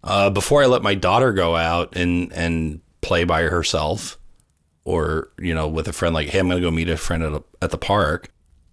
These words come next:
I was like, "Okay, that's a normal thing for a kid to want to do, right? I shouldn't tell them they can't." And my kid's like,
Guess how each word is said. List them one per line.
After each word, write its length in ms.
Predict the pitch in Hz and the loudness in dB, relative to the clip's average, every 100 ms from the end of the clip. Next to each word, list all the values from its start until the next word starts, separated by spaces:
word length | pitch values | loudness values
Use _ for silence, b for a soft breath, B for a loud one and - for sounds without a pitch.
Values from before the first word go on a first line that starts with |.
| _ 82 | _ -6
I 80 | |
was 120 | 82 87 | -2 -2
like, 140 | 85 | -2
"Okay, 220 | 85 98 | 0 2
that's 200 | 98 104 | 2 0
a 40 | 104 | 0
normal 240 | 95 110 | 2 0
thing 160 | 104 95 | 0 0
for 120 | 107 | 0
a 40 | |
kid 180 | - 90 | 0 -2
to 80 | 85 | 0
want 180 | 85 82 | -2 -2
to 60 | |
do, 280 | 82 73 101 b b b b - _ _ _ _ _ 85 | -2 -2 -4 b b b b -20 _ _ _ _ _ -4
right? 200 | 90 - | -2 -2
I 220 | 85 78 - | -4 -4 -6
shouldn't 440 | - 87 78 80 _ | -2 0 0 -2 _
tell 220 | - 87 | 0 2
them 240 | 85 80 78 - | 2 0 -4 -8
they 80 | 143 | -6
can't." 460 | - 80 78 - _ _ _ _ _ _ - | -2 -2 -4 -8 _ _ _ _ _ _ -12
And 500 | - 80 82 80 - | -4 -2 0 -2 -2
my 80 | 87 | -4
kid's 340 | - 92 82 | 0 0 0
like, 460 | 80 87 85 - | 0 0 0 -4